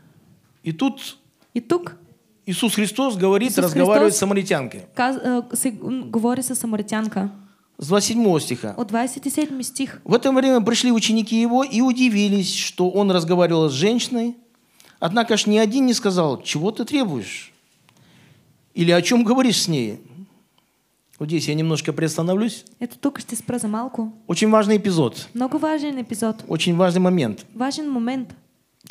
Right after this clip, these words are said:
Speaker 1: Ученики приходят, возвращаются, они пошли в город купить пищи.
Speaker 2: Учениците се връщат, те са отишли преди да, в града да си купят
Speaker 1: И
Speaker 2: храна.
Speaker 1: смотрят, что их учитель
Speaker 2: И виждат, че не, е, техният учител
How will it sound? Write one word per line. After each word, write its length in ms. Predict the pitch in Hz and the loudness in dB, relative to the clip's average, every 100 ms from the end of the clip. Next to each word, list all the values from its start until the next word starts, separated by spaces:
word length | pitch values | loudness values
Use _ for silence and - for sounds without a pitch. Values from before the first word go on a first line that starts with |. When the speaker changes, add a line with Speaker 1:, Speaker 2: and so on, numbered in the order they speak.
| - _ - | -20 _ -8
Speaker 1:
Ученики 400 | 165 226 190 226 | -2 0 0 0
приходят, 480 | 202 190 226 240 | 0 2 2 2
возвращаются, 600 | 185 165 175 214 220 170 160 | 0 0 2 2 2 2 0
они 280 | 165 156 | 2 0
пошли 320 | 135 156 - 147 | 0 -2 -2 0
в 60 | |
город 320 | 151 151 131 | 2 2 0
купить 320 | - 135 131 131 | -4 -4 -4 -2
пищи. 420 | 196 196 240 220 - - - | -2 0 -2 -4 -10 -12 -8
Speaker 2:
Учениците 540 | 254 277 311 311 269 | -6 -6 -8 -6 -4
се 140 | 240 220 | -2 -4
връщат, 360 | 247 302 311 | -4 -4 -6
те 100 | 285 | -6
са 120 | 269 | -4
отишли 300 | 247 240 240 | -6 -6 -10
преди 280 | 233 214 202 | -8 -6 -6
да, 280 | 202 208 202 | -4 -4 -4
в 240 | 202 196 185 | -4 -4 -4
града 280 | 208 190 196 | -6 -6 -6
да 140 | 190 | -6
си 200 | - 190 | -8 -10
купят 300 | - - 180 | -10 -10 -8
Speaker 1:
И 40 | |
Speaker 2:
храна. 220 | - - 233 | -2 4 4
Speaker 1:
смотрят, 180 | 254 | 4
что 160 | - 190 | 2 2
их 320 | 208 247 247 | 4 2 4
учитель 580 | 185 - 240 247 120 98 101 117 | 0 4 2 2 -4 -6 -14 -8
Speaker 2:
И 60 | 233 | -6
виждат, 320 | 262 269 330 | -4 -4 -6
че 100 | 277 | -6
не, 140 | 254 | -6
е, 280 | - 240 214 - _ | -6 -8 -8 -12 _
техният 280 | 269 277 262 | -6 -4 -4
учител 440 | 208 277 247 208 | -4 -4 -6 -6